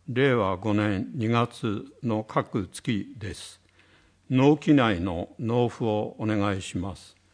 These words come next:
国保税の納付には、金融機関窓口での納付のほか、納め忘れのない口座振替が便利です。また、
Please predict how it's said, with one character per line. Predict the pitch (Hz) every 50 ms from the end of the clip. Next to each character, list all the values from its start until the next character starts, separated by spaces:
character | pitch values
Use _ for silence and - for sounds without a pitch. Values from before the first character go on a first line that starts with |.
| _ _ _ _ _ _ _ _ _ _ _ _ _
国 | - - 139 127 - 165 160
保 | 151 175 165 156
税 | 156 139 113 107 101
の | 101 98 87 98 113 -
納 | 110 104 113 117 123 120
付 | - -
に | 123 113 110 101
は、 | 95 90 90 87 80 78 - - _ _ _ _ _ _
金 | - - 139 143 156 160
融 | 156 151 151
機 | 139 - -
関 | - - 127 110 95 95 101 - - - _ _ _ -
窓 | 117 110 123 131 147 151
口 | 147 123 - - - 110
で | 95 107 101
の | 98 110 110 101 - - -
納 | 110 113 123 123 123
付 | 120 - 135
の | 117 110 110 104
ほ | 98 107 117 101
か、 | - 127 107 95 - - - _ _ _ _ _ _ _ _
納 | - 117 113 - 151 143 151
め | 151 143
忘 | 143 139 131 123 - -
れ | 127 131 131
の | 123 123 120
な | 117 113 110 101
い | 87 90 98 - _ _ _ _
口 | - - 139 139 151 139
座 | 151 143 139
振 | 123 135 147
替 | 135 135 123 - - 104 92 90 95 82
が | 85 90 80 - -
便 | - 110 107 123 117 113 107
利 | 95 85 87 85
で | - 80 78
す。 | - - - - _ _ _ _ _ _ _ _ _ _
ま | 131 120 113
た、 | - - 127 113 113 113 - -